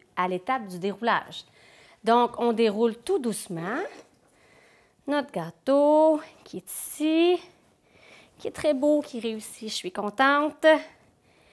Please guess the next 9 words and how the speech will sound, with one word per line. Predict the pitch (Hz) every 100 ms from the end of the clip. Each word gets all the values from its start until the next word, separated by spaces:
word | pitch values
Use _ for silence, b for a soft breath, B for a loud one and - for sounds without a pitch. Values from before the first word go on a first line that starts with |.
| b b
Et | 285
je | 294
viens | 233 208
mettre | 208 226 226 - -
la | 196
confiture | 196 196 - - - 262
sur | - 202
le | 175
dessus, | 165 - -